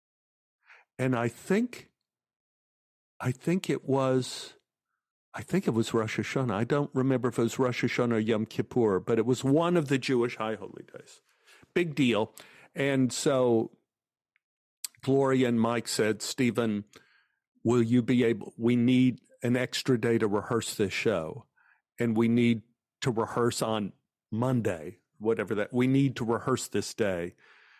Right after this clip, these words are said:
Will you be available? And I've done shows on Broadway, and I know you ru-, you do shows. If you're Jewish, you do it on Shabbat, and you do it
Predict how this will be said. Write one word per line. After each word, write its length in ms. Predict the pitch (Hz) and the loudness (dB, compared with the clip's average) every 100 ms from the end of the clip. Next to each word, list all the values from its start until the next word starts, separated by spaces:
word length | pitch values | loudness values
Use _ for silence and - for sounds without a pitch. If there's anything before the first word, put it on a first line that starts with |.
| _ _ _ _ | _ _ _ _
Will 80 | 117 | 2
you 120 | 127 | 2
be 160 | 113 120 | 2 0
available? 600 | 104 101 90 85 - - _ _ _ _ _ _ _ _ - | 0 0 -2 -4 -10 -20 _ _ _ _ _ _ _ _ -4
And 360 | 113 110 98 - - | 0 0 -2 -6 -8
I've 220 | 113 110 101 - _ - _ | -4 -4 -6 -18 _ -20 _
done 180 | 131 127 | -2 -2
shows 320 | - 131 127 | 0 2 2
on 140 | 127 120 | 0 -2
Broadway, 640 | 110 104 98 101 98 95 | 0 0 0 0 0 -2
and 200 | 92 101 | -2 -4
I 120 | 98 | 0
know 520 | 101 110 104 101 95 - _ _ _ _ _ _ _ _ _ | 0 2 2 2 0 -4 _ _ _ _ _ _ _ _ _
you 180 | 135 151 | 0 2
ru-, 220 | 147 151 - | 4 2 -2
you 240 | 143 139 147 | 0 2 2
do 200 | 160 160 | 2 2
shows. 720 | - 127 107 101 104 - - - | 2 2 2 2 0 -4 -10 -4
If 200 | 120 - | -2 2
you're 80 | 127 | 2
Jewish, 480 | 123 113 110 107 | 4 4 2 0
you 80 | 110 | -4
do 240 | 101 110 110 | -2 0 0
it 80 | |
on 240 | 101 101 92 - | -2 -6 -8 -8
Shabbat, 580 | - 87 135 151 135 - | -8 -6 -2 -2 -4 -6
and 200 | 98 92 | -12 -10
you 100 | 92 | -10
do 340 | 85 127 113 107 | -4 0 2 0
it 140 | 98 | -2